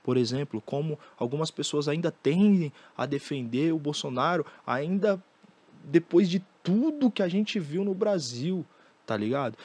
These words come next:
Isso faz parte do fanatismo, né? E aí eu, e aí eu comecei a, a entender o porquê que existe o fanatismo,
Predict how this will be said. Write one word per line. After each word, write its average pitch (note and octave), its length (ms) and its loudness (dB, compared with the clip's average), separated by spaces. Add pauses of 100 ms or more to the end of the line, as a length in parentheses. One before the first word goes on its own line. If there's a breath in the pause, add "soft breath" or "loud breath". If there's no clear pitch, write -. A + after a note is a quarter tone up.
(140)
Isso - 220 -6
faz D3 200 -2
parte D3+ 300 -2
do D#3 80 0
fanatismo, F3+ 880 -2 (400)
né? A#2 240 -4 (320 loud breath)
E D3+ 100 6
aí E3 140 6
eu, A3+ 260 0
e F#3 120 4
aí F#3+ 120 6
eu A3+ 100 4
comecei G#3+ 400 4 (220)
a, D#3+ 340 4
a D#3 120 2
entender F3 400 0
o A3 100 -2
porquê F#3+ 300 -2
que C4 100 0
existe E3 280 -2
o - 20 -2
fanatismo, B2+ 720 -2